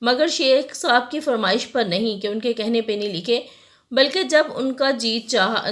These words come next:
लिखने को चाहा, जब उनका खुद दिल हुआ कि वो लिखें, तब उन्होंने ये काम किया।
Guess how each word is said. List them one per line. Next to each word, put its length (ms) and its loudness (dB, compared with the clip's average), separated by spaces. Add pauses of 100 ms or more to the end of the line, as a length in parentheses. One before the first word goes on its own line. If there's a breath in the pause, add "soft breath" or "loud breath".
(120)
लिखने 320 -2
को 160 2
चाहा, 340 0
जब 200 -2
उनका 300 -2
खुद 200 -6
दिल 200 -2
हुआ 240 2
कि 100 -2
वो 100 0
लिखें, 280 -4
तब 160 -4
उन्होंने 220 -6
ये 140 -4
काम 280 -4
किया। 280 -10